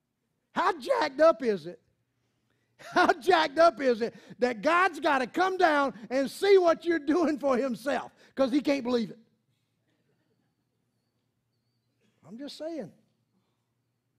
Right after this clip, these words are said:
Here's the thing, man. Why did he do it? One, it's a teaching moment for Abraham. It's a teaching moment for Abraham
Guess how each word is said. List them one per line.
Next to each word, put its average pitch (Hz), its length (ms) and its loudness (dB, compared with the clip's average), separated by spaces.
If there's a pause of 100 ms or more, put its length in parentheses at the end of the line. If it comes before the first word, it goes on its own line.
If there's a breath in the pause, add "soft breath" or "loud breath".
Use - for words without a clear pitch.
(1040)
Here's 233 220 -8
the 185 80 -10
thing, 208 220 -4
man. 175 180 -6
Why 208 180 -4
did 214 120 -6
he 196 80 -4
do 202 200 -2
it? 220 100 -6 (240 loud breath)
One, 226 220 -4
it's 196 140 -8
a 175 60 -12
teaching 202 480 -8
moment 170 360 -8
for 160 120 -10
Abraham. 147 460 -10 (1500)
It's 185 180 -8
a 180 60 -10
teaching 294 500 -4
moment 208 320 -2
for 190 120 -12
Abraham 190 580 -4